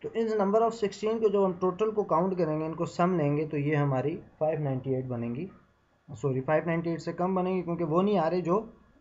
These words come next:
टेन से नीचे हैं। अब मैं कहता हूँ कि वो आएँ जिनकी price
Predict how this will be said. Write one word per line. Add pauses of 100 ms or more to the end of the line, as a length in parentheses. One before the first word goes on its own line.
टेन
से
नीचे
हैं। (1000)
अब
मैं
कहता
हूँ
कि
वो
आएँ
जिनकी
price